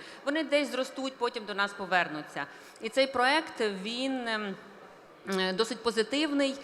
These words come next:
і саме цей проект дозволив нам закрити основну частину експертів по нашому Старокостянтинівському заводу. Е, новий завод, який ми відкрили в цьому році, де в нас, е, триста нових працівників.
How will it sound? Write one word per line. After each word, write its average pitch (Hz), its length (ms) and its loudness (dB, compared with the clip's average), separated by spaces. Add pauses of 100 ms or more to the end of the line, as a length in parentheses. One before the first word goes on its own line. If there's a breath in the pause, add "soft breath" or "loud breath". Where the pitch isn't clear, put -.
(280 loud breath)
і 240 100 -6
саме 262 280 4
цей 262 180 4
проект 262 320 2
дозволив 220 440 2
нам 214 200 2
закрити 226 600 0
основну 233 540 -4
частину 220 600 -4
експертів 247 600 2
по 190 80 2
нашому 214 340 2
Старокостянтинівському 202 1000 -2
заводу. 262 540 0 (580 loud breath)
Е, 190 460 6
новий 208 300 0
завод, 202 300 2
який 190 240 -2
ми 185 120 0
відкрили 175 720 0 (180)
в 175 100 2
цьому 202 340 0
році, 220 340 2
де 202 200 4
в 190 60 -2
нас, 185 440 0
е, 175 260 6 (920)
триста 226 420 2
нових 190 360 2
працівників. 202 640 0